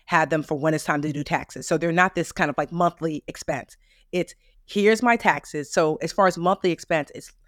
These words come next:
it's a bookkeeper. That's who I, if I was going back to Tiffany back then, I would have had a bookkeeper that's two hundred, three hundred bucks a month. I would have taken way less to make sure my books were intact. I have made so many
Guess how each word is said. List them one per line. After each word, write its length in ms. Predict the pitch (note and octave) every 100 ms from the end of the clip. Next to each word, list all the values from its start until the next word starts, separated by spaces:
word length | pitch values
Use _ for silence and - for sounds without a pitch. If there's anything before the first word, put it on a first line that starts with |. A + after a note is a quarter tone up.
| _ _ F3+
it's 160 | F#3
a 60 | D#3+
bookkeeper. 600 | E3+ C#3 - C3+ B2 B2
That's 220 | F#3 G3
who 160 | - F3
I, 200 | D3+ D3+
if 120 | D3+
I 80 | E3
was 160 | D#3+
going 220 | D3+ F#3 G3+
back 160 | F3
to 80 | E3+
Tiffany 280 | F#3 E3 E3
back 220 | D3 C#3+
then, 280 | E3+ F3 F3 _ _ _ D#3
I 60 |
would 100 | E3+
have 80 | E3
had 120 | D#3+
a 40 | D3+
bookkeeper 520 | E3+ - F3 D#3+ D3+
that's 240 | C3+ -
two 400 | - G3+ F3+ F#3
hundred, 460 | D#3+ E3+ E3 D#3+ -
three 120 | E3+
hundred 240 | D#3+ D3+
bucks 220 | C3+ C#3+ C#3+
a 20 |
month. 320 | D3 D3 C3 _ _ _ -
I 100 | F3+
would 60 | F#3
have 80 |
taken 340 | - G3 F3 D#3+
way 160 | D#3+
less 300 | D#3+ C#3+ C#3 - _ -
to 100 | E3+
make 180 | E3
sure 140 | - E3
my 160 | D3
books 380 | C3+ E3 D#3 -
were 120 | D3
intact. 380 | C3 B2+ C#3 - _ _ _ -
I 100 | F#3+
have 120 | A#3
made 400 | G3+ F3+ E3+ D#3 - _ _ _
so 320 | - - C3+
many 400 | C#3 C#3 C3+ B2+